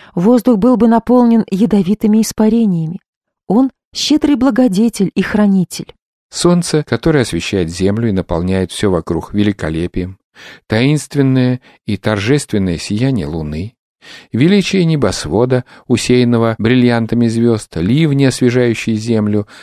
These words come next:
Speaker 2: дающие живительную влагу цветам и прочей растительности, чудесные явления природы во всём их разнообразии,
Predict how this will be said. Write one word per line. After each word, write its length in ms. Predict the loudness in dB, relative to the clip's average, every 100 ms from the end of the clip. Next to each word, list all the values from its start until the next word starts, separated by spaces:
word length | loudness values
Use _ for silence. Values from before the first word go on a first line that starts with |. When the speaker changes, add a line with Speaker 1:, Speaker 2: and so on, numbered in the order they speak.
| -20 -6
Speaker 2:
дающие 580 | -2 0 0 -2 -2 -2
живительную 640 | 0 0 0 0 0 0
влагу 360 | 0 -2 -2 -6
цветам 520 | -6 -8 -4 -2 -2
и 60 |
прочей 360 | -4 -6 -6 -8
растительности, 840 | -10 -10 -8 -6 -6 -6 -10 -20 _ _ _ _
чудесные 500 | -4 0 0 2 0
явления 460 | 2 0 2 0 0
природы 480 | 0 0 2 0 0
во 100 | -2
всём 320 | -2 -2 -2
их 160 | -4 -6
разнообразии, 960 | -4 -2 -4 -4 -4 -4 -4 -6 -6